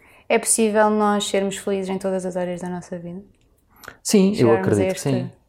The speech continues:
Speaker 2: Claramente. Eu acredito que sim, ah, mas também acho que não é fácil. Ah, portanto, isto é aquela aventura que não tem fim. Por isso é que eu gosto muito dela. Ah,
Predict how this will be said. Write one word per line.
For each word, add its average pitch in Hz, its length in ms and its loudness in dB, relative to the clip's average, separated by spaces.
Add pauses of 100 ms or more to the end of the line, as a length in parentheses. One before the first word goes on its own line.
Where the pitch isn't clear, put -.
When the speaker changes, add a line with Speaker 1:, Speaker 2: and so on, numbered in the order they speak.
(340)
Speaker 2:
Claramente. 117 640 0 (540)
Eu 104 140 4
acredito 101 400 0
que - 80 -6
sim, 139 480 2 (120)
ah, 107 480 4 (640)
mas 107 180 2
também 110 240 2
acho 110 160 0
que - 80 -6
não 120 100 2
é 123 60 0
fácil. 113 460 -4 (680)
Ah, 82 280 -8 (120)
portanto, 98 840 -6
isto 95 360 -6
é 98 400 4 (100)
aquela 98 320 2
aventura 101 500 0
que 117 80 -4
não 110 100 -2
tem 120 180 -2
fim. 123 300 -6 (680)
Por 90 80 -6
isso 85 160 -8
é - 20 -6
que - 80 -6
eu 95 60 0
gosto 95 240 0
muito 107 200 -6
dela. 107 360 2 (720)
Ah, 104 400 4